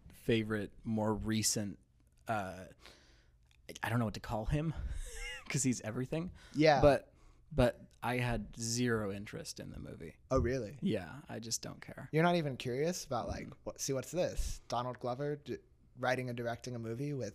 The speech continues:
Speaker 2: uh, Rihanna?
Speaker 1: I have zero interest.
Speaker 2: Did you watch the trailer?
Speaker 1: No.
Speaker 2: It had, like, kind of a cool style to it. I was like, "Oh, this has a nice, like, island
Speaker 1: Well,
Speaker 2: feel."
Speaker 1: maybe I'll watch it and it'll change <laughs> my mind, but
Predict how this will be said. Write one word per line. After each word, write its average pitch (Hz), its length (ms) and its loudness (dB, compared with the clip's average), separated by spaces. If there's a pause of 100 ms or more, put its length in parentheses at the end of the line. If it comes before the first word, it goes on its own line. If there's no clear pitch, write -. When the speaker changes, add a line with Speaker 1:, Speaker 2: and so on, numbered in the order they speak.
Speaker 2:
uh, 101 240 -8 (720)
Rihanna? 123 480 0 (840)
Speaker 1:
I 117 360 -2
have 123 340 -12 (440)
zero 120 680 4
interest. 107 460 -4
Speaker 2:
Did 127 120 0
you 156 80 6
watch 147 240 4
the 135 80 -6
trailer? 151 400 -2 (1200)
Speaker 1:
No. 110 540 6
Speaker 2:
It 151 60 2
had, 208 180 6
like, 190 120 -2
kind 143 180 0
of 127 60 -6
a 117 40 -4
cool 120 220 -6
style 117 380 -4
to - 140 -6 (100)
it. 123 80 -6
I 110 80 -6
was 110 120 -8
like, 110 200 -6
"Oh, 226 180 0 (480)
this 170 100 -10
has 143 120 -2
a 139 60 0
nice, 127 360 -4
like, 113 160 -12
island 110 180 -2
Speaker 1:
Well, 160 220 8
Speaker 2:
feel." 120 340 -2 (100)
Speaker 1:
maybe 143 280 10
I'll 123 100 10
watch 110 280 0
it 117 80 -2
and 110 80 -4
it'll 101 160 -6
change 113 260 2
<laughs> - 0 -
my 151 140 12
mind, 143 500 8
but 151 220 6